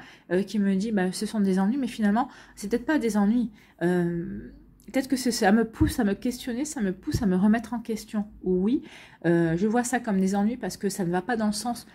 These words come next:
dans lequel je voulais aller, mais finalement, euh, est-ce que c'est pas une alerte pour me dire que là où je voulais aller, c'est pas la bonne, c'est pas le bon chemin ?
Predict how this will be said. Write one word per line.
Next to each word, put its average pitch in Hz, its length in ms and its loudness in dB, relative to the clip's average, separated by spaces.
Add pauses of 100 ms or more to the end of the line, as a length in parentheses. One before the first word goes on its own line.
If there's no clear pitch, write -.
(160)
dans 190 80 0
lequel 196 260 2
je 214 100 0
voulais 185 400 0
aller, 185 460 2
mais 202 100 0
finalement, 202 500 0 (440)
euh, 165 260 2 (180)
est-ce 226 180 -4
que 262 100 0
c'est 247 100 -4
pas 214 220 2
une 196 100 2
alerte 202 280 0
pour 208 100 -6
me 185 80 -2
dire 208 180 -4
que - 280 -4
là 208 260 2
où 208 80 0
je 202 60 -8
voulais 185 180 -2
aller, 208 320 0
c'est - 160 -8
pas 165 120 -8
la 175 120 0
bonne, 185 240 -2
c'est 202 120 -10
pas 190 120 -4
le 185 60 0
bon 185 140 -4
chemin ? 175 320 -6